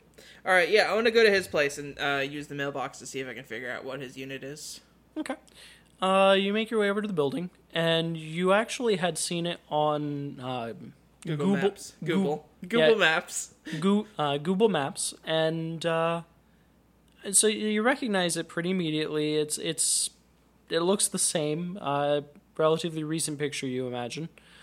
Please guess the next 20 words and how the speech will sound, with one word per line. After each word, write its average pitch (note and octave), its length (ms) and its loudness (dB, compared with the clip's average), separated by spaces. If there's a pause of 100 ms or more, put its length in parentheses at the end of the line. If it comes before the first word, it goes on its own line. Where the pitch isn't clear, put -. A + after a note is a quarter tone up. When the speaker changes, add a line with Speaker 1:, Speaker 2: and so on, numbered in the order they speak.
(420)
Speaker 2:
Um, D3 680 0 (1200)
you E3 120 0
head F3 220 2
in F#3+ 80 0
the F3+ 80 0
front F#3 320 -2
door. E3 420 2
It's - 480 -2 (160)
a - 80 -10
nice D3+ 280 -2
little D#3+ 100 -2
front D#3 280 -6
door. D3 420 0
It, C#3 140 -6 (1200)
it's E3+ 240 -2
not E3 480 2
locked C#3 420 -2
or C#3 100 0
anything. C#3 680 -6 (480)
Um, C3+ 540 -10